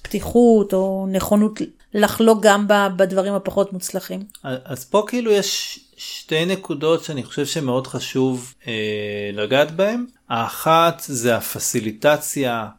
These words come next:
Speaker 2: אה, בדרך כלל של ראש הקבוצה של, אה, פגישות כאלה, ואיך הוא עושה אותה, שיכולה לדעתי לה-, יש לה את ההשפעה המכרעת ביותר על,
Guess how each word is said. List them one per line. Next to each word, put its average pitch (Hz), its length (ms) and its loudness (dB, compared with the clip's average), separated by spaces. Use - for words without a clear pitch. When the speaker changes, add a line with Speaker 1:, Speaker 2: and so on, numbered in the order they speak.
Speaker 2:
אה, 117 120 -8
בדרך 127 480 2
כלל 131 140 0
של 120 160 -8
ראש 127 220 -4
הקבוצה 117 600 -6
של, 113 500 -4
אה, 104 380 0
פגישות 117 440 -4
כאלה, 165 380 2
ואיך 110 720 -4
הוא 127 160 -2
עושה 107 240 -6
אותה, 143 480 -2
שיכולה 113 520 -2
לדעתי 113 360 0
לה-, 110 140 -2
יש - 180 -8
לה 123 60 -4
את 127 80 -2
ההשפעה 117 440 2
המכרעת 120 600 2
ביותר 110 580 -2
על, 101 340 -4